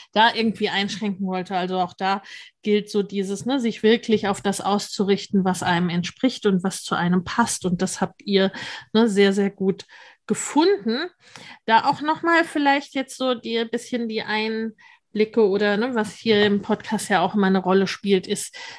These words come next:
zum einen so die Organisation in der, äh, Familie, ne, mit, mit Familie und Business. Ich meine, ihr habt nun auch, ihr habt, äh,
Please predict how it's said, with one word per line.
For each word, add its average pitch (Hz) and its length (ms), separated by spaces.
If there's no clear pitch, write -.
zum 190 160
einen 196 280
so 196 120
die 185 260
Organisation 196 1300
in 311 160
der, 330 500
äh, 339 40
Familie, 311 760
ne, 311 220
mit, - 380
mit 254 200
Familie 247 580
und 233 180
Business. 254 420
Ich 233 140
meine, 220 180
ihr 214 140
habt 214 260
nun 220 180
auch, - 300
ihr 226 140
habt, 208 360
äh, 220 160